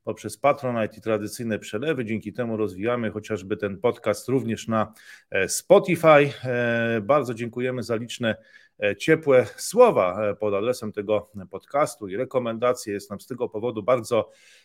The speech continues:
e, miło. E, no i oczywiście zapraszamy też na Grę Imperiów, e, Premium, gdzie odbywamy taką wyprawę,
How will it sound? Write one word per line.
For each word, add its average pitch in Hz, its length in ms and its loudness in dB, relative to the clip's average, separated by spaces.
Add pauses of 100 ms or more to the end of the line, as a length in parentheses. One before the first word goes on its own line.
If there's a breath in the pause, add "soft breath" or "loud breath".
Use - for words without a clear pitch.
(100)
e, 101 360 2
miło. 156 600 6
E, 131 180 -2
no 170 140 -2
i 202 80 0
oczywiście 175 360 -4
zapraszamy 156 520 -2
też 147 200 -6
na 135 120 -4
Grę 139 240 -4
Imperiów, 127 560 -4
e, 113 140 -2
Premium, 120 480 4
gdzie 120 380 0 (420 soft breath)
odbywamy 117 500 0
taką 117 280 -2
wyprawę, 120 600 2